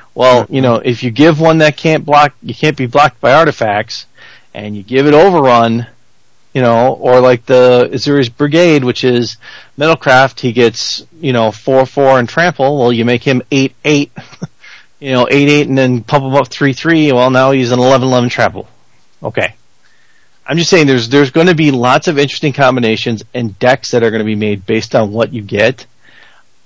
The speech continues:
Speaker 1: I
Speaker 2: Oh,
Speaker 1: think it's
Speaker 2: yeah.
Speaker 1: gonna be a lot of fun. I think, I think if you're a green player, <laughs> you got lots of fun cards. And even if you don't like the fact that, that the Putrid Fax goes away,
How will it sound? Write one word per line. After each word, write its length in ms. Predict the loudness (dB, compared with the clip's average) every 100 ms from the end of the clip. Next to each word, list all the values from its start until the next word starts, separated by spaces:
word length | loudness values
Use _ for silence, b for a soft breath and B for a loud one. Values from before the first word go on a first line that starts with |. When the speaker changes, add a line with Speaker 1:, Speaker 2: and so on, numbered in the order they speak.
| _ _ _ -2
Speaker 1:
I 100 | 2
Speaker 2:
Oh, 40 |
Speaker 1:
think 100 | 2
it's 80 | 0
Speaker 2:
yeah. 40 | -2
Speaker 1:
gonna 120 | -4
be 120 | -4
a 40 |
lot 160 | -2 -2
of 100 | -2
fun. 260 | 0 2 2 0
I 120 | 0
think, 320 | 0 -2 -4 -4
I 80 | 0
think 140 | 0 0
if 140 | -2
you're 140 | 0 0
a 80 | 0
green 320 | -2 -2 0
player, 480 | 0 2 2 -2 -6 _
<laughs> 240 | -20 -16 -6
you 100 | -6 -6 -2
got 260 | -2 -2
lots 600 | -4 -4 -2 -2 -4 -6
of 100 | -6 -4
fun 280 | -8 -8
cards. 500 | -10 -8 -8 -12 -20 _ b b b b -14
And 80 | -6
even 240 | -2 0
if 140 | 0 0
you 60 |
don't 360 | 0 0 0 -2
like 280 | 0 0 -2
the 80 | -6
fact 340 | 0 0 0 _
that, 440 | -2 0 -2 -6 -20 _ _ _ b b b _
that 440 | -12 -2 0 0 -8 -14
the 340 | -6 -2 -2
Putrid 400 | -2 -4 -2 -4
Fax 300 | 0 0 0
goes 240 | -2 -2 0
away, 440 | 2 2 2 -4